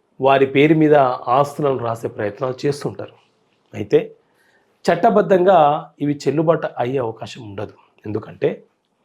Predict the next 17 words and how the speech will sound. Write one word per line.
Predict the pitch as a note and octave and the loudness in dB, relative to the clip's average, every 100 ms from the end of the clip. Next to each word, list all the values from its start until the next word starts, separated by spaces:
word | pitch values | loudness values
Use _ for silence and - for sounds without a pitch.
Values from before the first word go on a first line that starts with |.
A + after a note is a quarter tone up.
| _ _ _ _ _ - | _ _ _ _ _ -4
భర్త | A#2+ D3+ - | 0 0 2
నుంచి | A#3 A3+ - A3+ A3+ A3+ - _ _ _ - | 4 4 0 0 0 -2 -8 _ _ _ -2
ప్రాపర్టీ | C#3+ D#3 F3 F#3+ F#3 G3 G3 G3 B2+ G#2+ G#2 | 2 2 4 0 0 0 -2 -2 -8 -8 0
భా-, | A2+ C#3+ - A#2 | 2 2 0 -2
భర్త | B2+ - | -2 0
తదనంతరం | F3 B2 C3 E3+ A3 G#3 G#3+ F3+ | 0 2 4 4 4 2 4 4
భార్యకు | F3 F3 D#3+ | 4 2 -4
వచ్చింది | D#3 C3+ | -6 -6
కాబట్టి | C3 A#2+ A2+ D3+ F#3+ - _ _ _ _ _ _ | -4 -4 -2 -2 -2 -6 _ _ _ _ _ _
భార్య | A#2 B2 D3+ G#3 A#3 D3+ | 0 4 6 6 4 4
బ్రతికి | C#3 C#3+ G3+ A#3+ | 2 2 0 4
ఉన్నన్ని | A3+ G#3+ G#3 G3 F3+ | 4 6 4 4 4
రోజులు | F3 E3+ F3+ F#3 D#3 F3 - _ A#2 | 4 4 6 6 4 0 -6 _ -6
అనుభవించవచ్చు. | C3 C#3+ B2 - G2 - - _ _ _ _ _ _ _ _ _ _ - _ - | 0 0 0 -6 -12 -14 -20 _ _ _ _ _ _ _ _ _ _ -20 _ -6
ఒకవేళ | - E3+ G3 A#3+ | 2 6 6 6
భార్యకు | A3+ D#3 D#3+ G3+ G3+ | 6 6 6 6 2
పిల్లలుంటే | E3 E3 E3 D3+ C3+ D#3 | -2 2 2 0 -2 -2